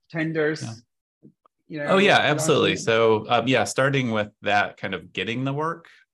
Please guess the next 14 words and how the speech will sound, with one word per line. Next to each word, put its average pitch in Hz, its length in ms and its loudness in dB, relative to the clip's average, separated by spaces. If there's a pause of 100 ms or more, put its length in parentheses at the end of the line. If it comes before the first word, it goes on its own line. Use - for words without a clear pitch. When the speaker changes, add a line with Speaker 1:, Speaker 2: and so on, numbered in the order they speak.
Speaker 2:
uh, 92 360 -4 (280)
the, 90 420 0 (440)
the 113 80 0
process 110 680 -2
to 101 180 -6
win 101 460 -6
work 101 360 -6
or, 90 240 -8
or 92 140 -8
get 95 220 -8
a, 92 360 -6
get 98 140 -8
a 95 60 -6
contract 120 640 -2